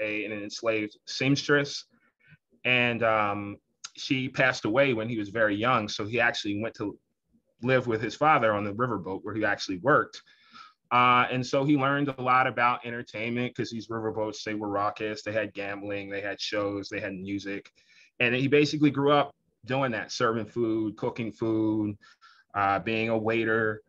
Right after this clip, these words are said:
making drinks. And so, um, when the Civil War broke out,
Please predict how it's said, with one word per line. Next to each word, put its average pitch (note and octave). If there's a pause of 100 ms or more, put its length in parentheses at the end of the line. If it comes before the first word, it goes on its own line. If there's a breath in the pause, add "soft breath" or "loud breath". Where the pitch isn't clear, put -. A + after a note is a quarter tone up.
(100)
making A2
drinks. G#2+ (460 soft breath)
And B2
so, A#2+ (360)
um, A2+ (120)
when A#2+
the B2+
Civil F3+
War G3+
broke A2
out, G2+